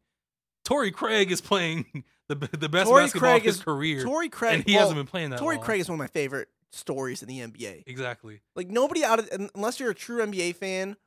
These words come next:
Speaker 2: or you're a Denver Nuggets fan, that sounds like an, an N B A auto-generated name.
Speaker 1: It does. He sounds like a generic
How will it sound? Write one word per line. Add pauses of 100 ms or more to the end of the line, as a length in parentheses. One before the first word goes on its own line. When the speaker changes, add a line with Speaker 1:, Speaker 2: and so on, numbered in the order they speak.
Speaker 2:
or
you're
a
Denver
Nuggets
fan, (1000)
that
sounds
like (420)
an, (560)
an
N
B
A
auto-generated
name. (140)
Speaker 1:
It
does.
He
sounds
like
a
generic